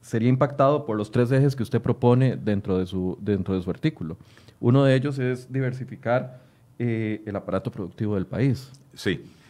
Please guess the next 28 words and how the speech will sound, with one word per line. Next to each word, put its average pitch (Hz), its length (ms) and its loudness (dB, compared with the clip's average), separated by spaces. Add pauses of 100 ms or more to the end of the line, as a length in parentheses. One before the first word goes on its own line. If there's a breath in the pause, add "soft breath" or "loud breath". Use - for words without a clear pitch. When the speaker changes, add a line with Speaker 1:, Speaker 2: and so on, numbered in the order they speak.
Speaker 2:
ma-, 87 200 -6
más 90 180 -4
que 107 80 -4
diversificarlo 92 640 0
es 92 80 -4
hacerle 92 280 -2
un, 95 160 -6
un 82 200 -6
ajuste 87 340 -12
estructural. 76 720 -6 (500 soft breath)
Creo 123 420 4
que 117 360 -2 (220)
el 85 240 -4
gran 107 340 2
mérito 139 500 -2
de 80 60 -6
las 73 220 -6
reformas 90 420 -6
económicas, 113 480 -8 (180)
eh, 78 140 -10
económicas 90 540 -8
que 76 80 -12
se 71 80 -12
hicieron 82 280 -6
en 101 60 -6
los 90 140 -8
años 95 240 -8
ochenta 101 440 -10